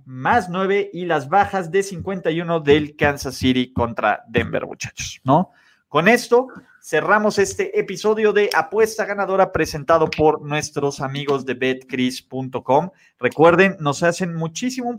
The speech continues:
parísimo, creando una cuenta en el link que está aquí abajo,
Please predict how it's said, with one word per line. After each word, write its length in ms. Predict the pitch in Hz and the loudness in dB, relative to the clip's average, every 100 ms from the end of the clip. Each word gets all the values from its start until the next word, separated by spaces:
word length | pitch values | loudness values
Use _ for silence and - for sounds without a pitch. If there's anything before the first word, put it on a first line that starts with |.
| 196 190 | -4 -2
parísimo, 540 | 175 170 208 214 220 220 | 0 0 -2 -6 -8 -4
creando 300 | 165 175 196 | -2 0 0
una 140 | 180 | -2
cuenta 280 | - 190 185 | 0 -2 0
en 80 | 160 | 0
el 100 | 147 | 0
link 240 | 185 185 - | -2 -4 -6
que 80 | 147 | -6
está 200 | - 156 | 0 0
aquí 180 | 151 143 | 2 4
abajo, 480 | 151 170 202 208 | 4 4 2 2